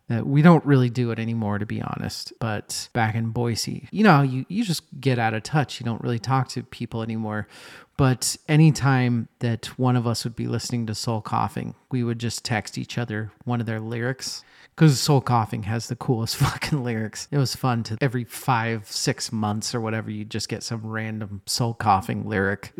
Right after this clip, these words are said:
Anyway, Soul Coughing. Okay, now we get to an artist that we've been talking about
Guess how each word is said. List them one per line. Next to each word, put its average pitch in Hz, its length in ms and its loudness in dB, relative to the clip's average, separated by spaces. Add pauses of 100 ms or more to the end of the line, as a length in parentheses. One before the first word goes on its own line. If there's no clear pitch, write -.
Anyway, 117 400 0
Soul 127 260 0
Coughing. - 560 -6
Okay, 151 480 2
now 147 260 4
we 165 140 2
get 123 280 -2
to 120 440 0
an 123 160 0
artist 117 640 -2 (100)
that 123 220 -4
we've 123 160 -4
been 131 160 2
talking 131 480 0
about 92 320 -4